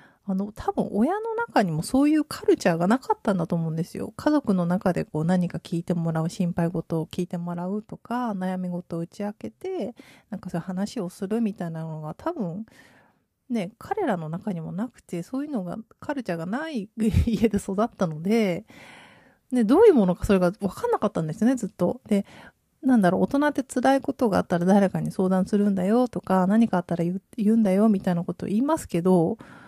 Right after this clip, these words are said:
言うけどね、なんか分からない。それが、やり方が分からないっていう風にずっと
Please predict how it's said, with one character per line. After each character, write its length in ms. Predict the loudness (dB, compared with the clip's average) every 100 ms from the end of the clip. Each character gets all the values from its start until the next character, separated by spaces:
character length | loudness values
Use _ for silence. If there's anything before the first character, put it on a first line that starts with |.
| -20 -20 -20 -2
言 200 | 6 6
う 60 | 6
け 180 | 4
ど 80 | 2
ね、 160 | 0 0
な 100 | -2
ん 40 |
か 120 | -2 -6
分 320 | -6 0 2 2
か 60 | 2
ら 140 | 4
な 180 | 4 0
い。 140 | -6 -4
そ 160 | 0
れ 120 | 0
が、 320 | 2 2 0 0
や 120 | 0
り 120 | 2
方 260 | 2 0 0
が 140 | 2
分 180 | 2 0
か 120 | -2
ら 100 | 0
な 160 | 2 2
い 60 | 0
っ 20 |
て 160 | -2
い 20 | 0
う 20 |
風 120 | 0
に 100 | -2
ず 240 | -4 -6 -6
っ 80 | -2
と 280 | 0 0